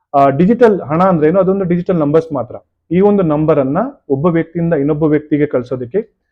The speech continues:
ಆ, ಸೈನಿಂಗ್ ಅಲ್ಗಾರಿದಮ್ ನ ಬಳಕೆ ಮಾಡ್ಕೊಂಡು ಸೈನ್ ಮಾಡ್ಲಾಗ್ತದೆ.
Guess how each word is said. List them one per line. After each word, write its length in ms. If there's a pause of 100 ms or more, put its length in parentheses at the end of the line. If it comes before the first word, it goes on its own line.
(300)
ಆ, 320
ಸೈನಿಂಗ್ 640
ಅಲ್ಗಾರಿದಮ್ 460
ನ 40
ಬಳಕೆ 280
ಮಾಡ್ಕೊಂಡು 380
ಸೈನ್ 280
ಮಾಡ್ಲಾಗ್ತದೆ. 580